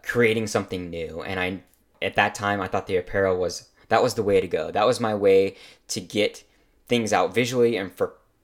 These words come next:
to create something from my artistic mind and my creative side for people to connect to.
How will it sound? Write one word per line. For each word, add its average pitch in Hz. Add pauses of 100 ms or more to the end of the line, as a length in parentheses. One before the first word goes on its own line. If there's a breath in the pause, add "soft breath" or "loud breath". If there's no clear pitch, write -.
to 110
create 107
something 117
from 101
my 90
artistic 110
mind 92
and 87
my 87
creative 98
side 85 (840 loud breath)
for -
people 147
to -
connect 98
to. -